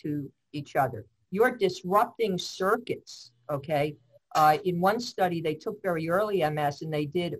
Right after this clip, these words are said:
functional M R I scan for a cognitive task. It was screwed up. They were really using more brain to do a cognitive task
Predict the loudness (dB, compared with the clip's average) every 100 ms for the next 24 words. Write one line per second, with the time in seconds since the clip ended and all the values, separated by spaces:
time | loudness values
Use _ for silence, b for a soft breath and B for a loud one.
0 | -2 0 0 -4 -4 -2 0 2 2 2
1 | -4 -8 -6 -4 -6 _ _ -2 -2 0
2 | 2 4 2 -2 -6 -4 0 0 -4 _
3 | -4 -2 -2 -6 -8 0 2 2 0 -4
4 | _ _ _ _ _ -2 2 2 2 2
5 | 4 4 4 -2 -4 -4 -2 0 2 2
6 | 2 2 0 0 -2 -4 -6 -4 -4 -2
7 | 2 2 0 -8 _ -2 0 0 -4